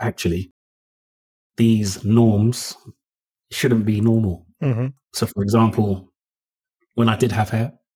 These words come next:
Speaker 1: um, going up, rocking up to set and not expecting my hair to be done and, you know, going to the barbers prior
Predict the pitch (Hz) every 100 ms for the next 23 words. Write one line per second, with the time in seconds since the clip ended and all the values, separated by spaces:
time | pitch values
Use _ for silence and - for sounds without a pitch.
0 | _ 104 101 101 101 - - 123 117 113
1 | - 117 123 120 120 117 - 117 - _
2 | _ - 101 117 107 - - 120 - 113
3 | 104 101 101 92 95 101 98 92 92 98
4 | 92 - _ - 101 95 101 101 95 98
5 | 92 104 95 95 87 - _ _ - -
6 | 117 98 95